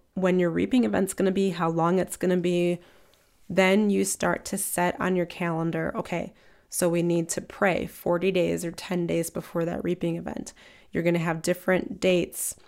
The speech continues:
where you're gonna maybe have a health seminar, or you're gonna have Bible studies, or you're gonna start initiating small group studies.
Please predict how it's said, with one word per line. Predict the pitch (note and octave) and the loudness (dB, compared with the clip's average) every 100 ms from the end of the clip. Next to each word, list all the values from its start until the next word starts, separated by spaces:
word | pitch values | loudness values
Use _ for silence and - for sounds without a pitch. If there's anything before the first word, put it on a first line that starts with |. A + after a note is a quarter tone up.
| _ | _
where | F3+ F3+ F3 | -2 0 0
you're | E3+ E3+ | 0 -2
gonna | E3 F3 | 0 0
maybe | F3 E3+ E3+ E3+ F3+ | 2 0 0 0 0
have | E3 F#3+ E3+ E3 E3 E3 - | -2 -6 -4 -4 -6 -8 -10
a | |
health | - G#3 G#3+ A3 | -2 0 0 -2
seminar, | - F3+ E3+ E3+ F3+ - - | -4 -2 -2 -2 -6 -6 -6
or | - F#3+ | -4 -4
you're | F3+ F3 | -2 -4
gonna | F3 F#3 | -4 -4
have | D#3+ F3 E3+ E3+ | -4 -6 -6 -6
Bible | - G3+ G3+ F#3 | -2 0 2 -2
studies, | - F3+ E3+ E3+ F3+ - - | -4 -4 -4 -4 -6 -6 -6
or | - - - - - - - | -4 -6 -8 -16 -20 -16 -6
you're | F3 | -2
gonna | F3 F3 | 0 -2
start | - F3 | -2 0
initiating | F3 F3+ F3+ - F3 F3 | 0 0 -2 -2 -2 -2
small | F3 - F#3 E3+ | -2 -2 0 0
group | - G3 - | 0 0 0
studies. | - F3 F3 E3+ | -6 -4 -4 -6